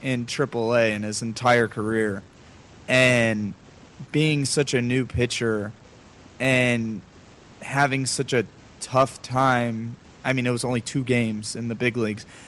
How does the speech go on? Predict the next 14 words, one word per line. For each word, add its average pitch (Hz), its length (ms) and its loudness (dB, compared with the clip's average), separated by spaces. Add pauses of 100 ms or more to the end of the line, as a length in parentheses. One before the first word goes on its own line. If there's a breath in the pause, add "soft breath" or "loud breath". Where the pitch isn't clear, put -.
(140 loud breath)
but 135 220 4
having 139 340 2
such 139 240 -2
a 123 80 -4
tough 135 260 -2
time 131 280 0
even 127 200 -2
just 110 220 -6
finding 123 400 2
the 104 80 -6
strike 120 400 0
zone, 110 400 -4 (480 soft breath)
I 127 240 4 (180)
really 131 440 4